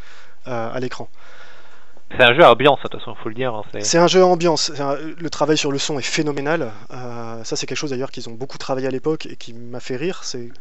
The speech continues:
Speaker 1: puisque c'est, Dead Space a été développé sur un moteur qui leur est propre. C'est un moteur propriétaire, hein, qu'ils ont. Et quand ils sont allés voir les développeurs en leur parlant de ça, euh... les développeurs, le son en général, ils faisaient ça à la fin. C'était encore à l'époque, euh, c'était les... les trois cent soixante et P S trois.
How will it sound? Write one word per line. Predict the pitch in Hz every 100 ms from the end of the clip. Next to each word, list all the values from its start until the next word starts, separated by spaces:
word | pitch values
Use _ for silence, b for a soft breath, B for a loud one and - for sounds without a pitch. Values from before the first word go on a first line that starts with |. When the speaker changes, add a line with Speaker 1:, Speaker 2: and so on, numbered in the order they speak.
| -
Speaker 1:
puisque | - - 127 127
c'est, | - 131 127 -
Dead | 131
Space | - 175
a |
été | 139 127
développé | 123 127 156
sur | - 123
un |
moteur | 123 123 - 160 -
qui | - 127 120 117
leur | 117 113
est |
propre. | - 196 - - - - - - - - - - - -
C'est | -
un |
moteur | 113 117 117
propriétaire, | 113 117 110 143 156
hein, | 110
qu'ils | - 110
ont. | 107 101 B B B B B B B B -
Et | 120
quand | - 120
ils | -
sont | 131
allés | 127
voir | 147
les | 135
développeurs | 120 120 160 190
en | 131
leur | 113 110 -
parlant | 127 110
de | 113
ça, | 160 202 - b b b b b -
euh... | 135 120 113 113 110 110 113 123 - 127 - - - - - - 131
les | 123
développeurs, | 123 123 156 170
le | 131
son | - 143
en |
général, | 131 139 143
ils |
faisaient | 123
ça | 120 127
à |
la | 123
fin. | 117 - - - - - - 131
C'était | - 120
encore | 113 139
à | 131
l'époque, | 117 156 -
euh, | 110 110 110
c'était | - -
les... | 113 110
les | 110 110
trois | -
cent | 123
soixante | - 131 139
et | 120
P | 117
S | -
trois. | 143 156